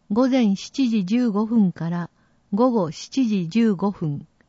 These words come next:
休園日、日曜、祝日、年末年始。給食、自演で調理。アレルギー除去食あり。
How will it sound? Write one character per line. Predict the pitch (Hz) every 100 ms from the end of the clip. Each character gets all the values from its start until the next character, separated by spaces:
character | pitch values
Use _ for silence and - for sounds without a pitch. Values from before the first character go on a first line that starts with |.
| _ _ _ _ _
休 | - 262 269
園 | 262 262 233 170
日、 | 170 - _ _ _ _ _
日 | 202 202 - - 233
曜、 | 220 196 156 _ _ _ _
祝 | - - 226 208
日、 | 214 - - 190 - _ _
年 | - 208 240 233
末 | 240 - 226
年 | 226 214
始。 | 170 - 139 _ - _ _ _ _ _
給 | - 262 269
食、 | - 240 - 214 - _ _ _ -
自 | 170 202 226
演 | 269 277 262
で | 247 247 _ _
調 | - 269 262 202
理。 | 160 147 - _ _ _ _ _
ア | - 202
レ | 233
ル | 254 262
ギ | 220 247 240
ー | 190
除 | 208
去 | 220 285 277
食 | - 220 - 170
あ | - 180
り。 | 143